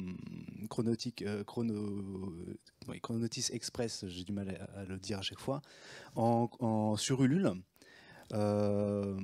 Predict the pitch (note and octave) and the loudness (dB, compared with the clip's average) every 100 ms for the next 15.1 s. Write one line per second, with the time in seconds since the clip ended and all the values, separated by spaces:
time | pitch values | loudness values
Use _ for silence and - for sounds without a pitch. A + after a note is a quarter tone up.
0 | G2 A#2+ C3+ A2+ G#2+ G#2 G2+ G2+ G2 G2+ | 0 2 4 6 6 6 6 4 2 2
1 | A2+ A2 A2 C#3+ B2 B2 - G#2 G#2 G2+ | 4 4 4 4 4 2 2 2 2 0
2 | G#2 G2 F#2+ A2 C3 A#2 - A2+ G2+ G2+ | -2 0 2 2 4 2 0 0 0 0
3 | G2+ G#2 A2 B2 A#2 G2+ G#2 G#2 - F#2+ | 0 0 0 -2 -4 -6 -8 -8 -6 -6
4 | - - - G2+ G2+ - A2+ G#2+ F2+ F2 | -8 -14 -10 -6 -6 -2 0 0 -2 -6
5 | E2 - _ - F#2+ F#2+ G#2 C3 A#2+ G#2+ | -6 -10 _ -10 -8 -4 -2 0 4 2
6 | A#2 - A2+ G#2 - B2 - A#2+ - G#2 | 2 0 2 2 0 -4 2 2 2 -6
7 | _ - - - - - - - - - | _ -20 -20 -18 -12 -10 -10 -10 -12 -6
8 | - A#2+ B2 B2+ - E3+ F3+ F3 B2 - | 4 6 8 8 8 8 8 6 2 8
9 | A#2+ A#2 A2+ B2+ A#2+ A2+ A2 A2 G#2+ G#2 | 8 8 6 4 6 6 6 4 2 0
10 | G#2 G#2 F#2+ F2+ F2 - - - - - | -2 -4 -6 -8 -10 -12 -14 -12 -12 -12
11 | A#2+ G2 G#2 A2+ A2 A2 A#2 C#3+ D3 - | -12 -6 -2 2 4 4 4 6 4 4
12 | A#2 C3+ C3 D#3 C#3+ B2 B2 A#2 A#2 F2+ | 2 4 6 6 6 6 4 4 0 -4
13 | - _ _ _ - - - A2 A2 C3 | -8 _ _ _ -20 -18 -8 -4 4 6
14 | C3+ D3+ - C#3+ - C3 - B2+ - A#2 | 8 6 8 8 6 -2 2 0 2 2
15 | A2 | 0